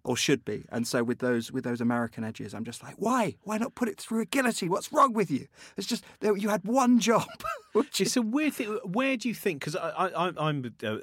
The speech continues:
Speaker 2: a book fetishist as well. I mean, like, like the books we've got on this table are three that I bought on the way here 'cause there's an Oxfam near the studio, and I needed, I mean, I've got four copies of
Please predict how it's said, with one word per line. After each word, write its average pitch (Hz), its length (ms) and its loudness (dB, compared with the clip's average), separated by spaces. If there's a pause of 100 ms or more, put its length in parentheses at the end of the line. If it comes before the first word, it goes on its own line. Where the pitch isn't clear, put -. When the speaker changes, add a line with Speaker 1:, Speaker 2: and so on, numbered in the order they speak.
Speaker 2:
a 98 40 -6
book - 200 -6
fetishist - 580 -10
as 92 100 -12
well. 101 120 -2
I - 20 -2
mean, 95 160 -4
like, 101 120 -2
like 101 160 0
the 95 60 -8
books 104 220 -8
we've 107 60 -8
got 104 40 -6
on 95 60 -8
this 95 100 -10
table 104 320 -2
are 98 60 0 (240)
three 117 300 2
that 95 120 0
I 104 60 -2
bought 104 300 -2
on 107 100 -2
the 98 80 -2
way 98 180 2
here 95 160 0
'cause - 120 -8
there's 95 120 -10
an 107 60 -4
Oxfam 95 400 -4
near 95 140 -2
the 90 60 -4
studio, 104 460 0
and 101 100 0
I 104 100 2
needed, 104 360 0 (240)
I 180 80 2
mean, 185 140 2
I've 170 140 0
got 214 180 -2
four - 260 -2
copies - 320 -6
of 90 220 -8